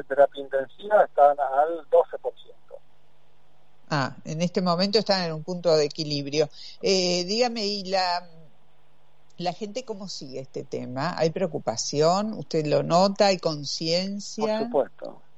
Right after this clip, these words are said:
Speaker 1: Hay preocupación y preocupación por la cepa de Manaus, la velocidad de contagio. Nosotros tenemos por tercer mes consecutivo que viene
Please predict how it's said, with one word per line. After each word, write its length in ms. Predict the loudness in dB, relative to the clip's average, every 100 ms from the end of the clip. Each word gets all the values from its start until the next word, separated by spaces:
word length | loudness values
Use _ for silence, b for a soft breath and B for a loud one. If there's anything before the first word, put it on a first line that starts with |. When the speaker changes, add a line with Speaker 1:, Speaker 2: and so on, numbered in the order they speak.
| 0
Speaker 1:
Hay 100 | 2
preocupación 640 | 4 4 8 8 10 6 6
y 80 |
preocupación 680 | 2 -4 -2 -2 0 -2 -2
por 100 | 2
la 80 | 4
cepa 340 | 6 8 8
de 80 | 6
Manaus, 480 | 2 2 8 8 8 2
la 340 | -10 -4 -2
velocidad 560 | -2 -4 -8 0 4 4
de 80 | 2
contagio. 600 | -2 4 4 4 -4 -18 -18 -18 b b -10
Nosotros 400 | -2 4 6 8
tenemos 520 | 6 4 4 4 4 4
por 160 | 2 2
tercer 420 | 0 2 4 4
mes 160 | 2 -2
consecutivo 840 | -2 -2 -4 -6 -6 -6 0 2 2
que 120 | 2
viene 220 | 2